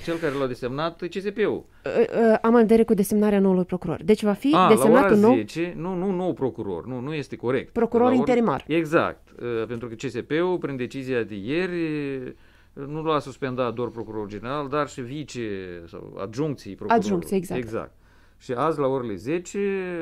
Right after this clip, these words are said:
Speaker 1: urma, nu știu, poate și acum are loc, dar, uh, ținând cont de faptul cum ei cu greu se, se, se întrunesc, urma la orele zece să se întrunească, să decidă asupra interimatului funcției, pentru că,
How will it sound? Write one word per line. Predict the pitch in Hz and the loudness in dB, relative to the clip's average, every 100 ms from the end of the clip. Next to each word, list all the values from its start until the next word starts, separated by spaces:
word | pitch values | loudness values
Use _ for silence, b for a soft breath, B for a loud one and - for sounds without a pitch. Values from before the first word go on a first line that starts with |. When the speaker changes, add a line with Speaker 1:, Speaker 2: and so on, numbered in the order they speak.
| 160 143 131 | -8 -10 -8
Speaker 1:
urma, | 135 131 135 117 - _ - - | -6 -4 -4 -6 -8 _ -20 -20
nu | - - | -18 -18
știu, | - - - - | -18 -20 -20 -16
poate | - 95 | -14 -12
și | - | -10
acum | 95 104 | -10 -8
are | 95 87 | -8 -10
loc, | 95 131 113 | -10 -10 -8
dar, | 104 98 | -10 -10
uh, | 110 104 101 95 | -12 -12 -14 -16
ținând | - 113 104 | -16 -14 -14
cont | 110 | -14
de | 101 | -14
faptul | 101 107 107 | -12 -12 -12
cum | 101 104 104 104 | -16 -14 -14 -14
ei | 101 98 104 98 107 98 | -12 -10 -10 -12 -14 -14
cu | 120 | -14
greu | 113 127 120 98 85 | -10 -4 -4 -4 -10
se, | - 95 101 | -14 -8 -8
se, | - 104 | -10 -16
se | 90 110 | -16 -16
întrunesc, | 95 107 113 143 156 b b b b | -14 -12 -10 -10 -10 b b b b
urma | 120 127 | -8 -4
la | 147 127 120 | -2 -2 -4
orele | 117 123 113 | -4 -6 -6
zece | 90 120 165 - | -8 -8 -8 -10
să | 165 - 156 156 151 | -14 -10 -8 -6 -6
se | 139 | -8
întrunească, | 139 113 95 123 165 170 | -10 -10 -8 -10 -10 -12
să | 127 | -10
decidă | 123 - 151 156 151 143 139 127 | -10 -10 -8 -6 -4 -4 -6 -8
asupra | 123 135 | -10 -10
interimatului | 135 127 123 123 135 135 127 127 123 123 123 120 | -8 -6 -6 -6 -8 -8 -10 -10 -10 -10 -8 -8
funcției, | 113 135 104 90 | -10 -10 -10 -14
pentru | 101 87 | -12 -12
că, | 110 | -10